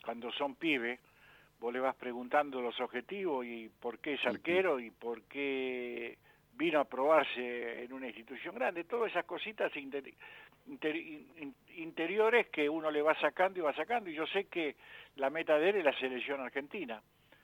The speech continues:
Speaker 1: Y
Speaker 2: Mm.
Speaker 1: por suerte es un pibe que hizo mucho sacrificio, es muy sacrificado, como te digo yo, trabaja mucho,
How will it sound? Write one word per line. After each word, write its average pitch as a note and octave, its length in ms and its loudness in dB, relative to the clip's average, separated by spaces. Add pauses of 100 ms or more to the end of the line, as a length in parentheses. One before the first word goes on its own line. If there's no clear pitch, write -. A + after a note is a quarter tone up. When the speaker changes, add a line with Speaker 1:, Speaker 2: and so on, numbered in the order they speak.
(380)
Speaker 1:
Y A2 160 -10
Speaker 2:
Mm. A2 80 -2
Speaker 1:
por G#2+ 180 0
suerte G3+ 880 2
es - 140 -6
un D3 120 -10
pibe E3+ 300 -4
que D3 100 -8
hizo D3+ 260 -2
mucho F#3 280 -6
sacrificio, F3+ 840 -4 (640)
es C3 100 0
muy F3 180 -6
sacrificado, D3+ 720 2
como C#3 200 -4
te C3+ 100 -2
digo C#3+ 260 0
yo, D3+ 200 0
trabaja C#3 460 2
mucho, D#3+ 460 -6